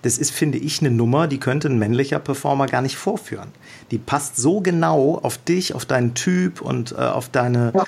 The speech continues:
Speaker 1: deine Ausstrahlung, die du auf der Bühne hast. Ähm, das, äh, ja, das passt einfach perfekt zusammen. Das, das ist anders als bei vielen anderen Dingen in der Zauberkunst, die, ähm, die auch ja in der Regel nicht originell sind, ne? Das sind irgendwelche Händlereffekte und die führt irgendwie jeder vor.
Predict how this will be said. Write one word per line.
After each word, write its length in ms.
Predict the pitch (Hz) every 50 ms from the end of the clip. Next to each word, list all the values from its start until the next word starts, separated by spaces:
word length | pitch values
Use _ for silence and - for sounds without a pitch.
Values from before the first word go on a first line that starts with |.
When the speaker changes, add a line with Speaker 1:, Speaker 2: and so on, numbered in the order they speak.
| - - - _ -
Speaker 1:
deine 260 | 127 120 123 123 113
Ausstrahlung, 680 | 131 170 175 - - - - - 143 147 147 147 147 139
die 80 | 139 139
du 100 | 147 135
auf 140 | 131 -
der 120 | - 143 123
Bühne 360 | 107 117 131 131 131 131 123
hast. 400 | 123 120 120 - - - - -
Ähm, 320 | - 117 117 117 113 113 110 - - - - - - - -
das, 300 | 117 113 - - - -
äh, 340 | - 113 117 117 117 113 123
ja, 220 | 151 185 131 92 - -
das 140 | - 113 -
passt 320 | - - - 147 - -
einfach 280 | 143 143 143 151 139 143
perfekt 360 | - 131 127 - 139 143 -
zusammen. 360 | - 135 120 151 151 120 104
Das, 180 | 98 98 - - - - - - -
das 100 | - 110
ist 120 | 117 143 -
anders 380 | - 120 151 160 165 160 -
als 180 | - 156 151 143
bei 240 | - - 139 135 135
vielen 480 | - - - - - 208 196 170 -
anderen 380 | - 165 190 160 147 120 117 110
Dingen 200 | 120 120 120 131
in 140 | 120 120 117
der 100 | 117 113
Zauberkunst, 880 | - - 127 110 110 104 110 107 - - 120 117 139 170 - - - - - - - - - - - -
die, 260 | 131 127 131 123 127
ähm, 500 | - - 131 123 123 123 123 123 120 120 - - - - -
die 140 | 131 131 -
auch 180 | - - -
ja 140 | 135 120 127
in 180 | 123 123 123 117
der 100 | 120 110
Regel 160 | 127 123 131
nicht 140 | 131 120 -
originell 460 | 110 101 110 107 113 131 156 160 151
sind, 320 | 120 98 95 107 104 95 101
ne? 80 | 110
Das 100 | 139 135
sind 120 | - 117 -
irgendwelche 360 | 110 117 117 107 104 - 107
Händlereffekte 840 | 85 113 135 139 139 143 139 143 143 - 160 156 151 - - 165 151
und 100 | 147 135
die 80 | 123 120
führt 220 | - - 131 123
irgendwie 240 | 127 123 120 110 107
jeder 280 | 107 127 131 127 113
vor. 480 | - - - 123 117 135 165 214 240 233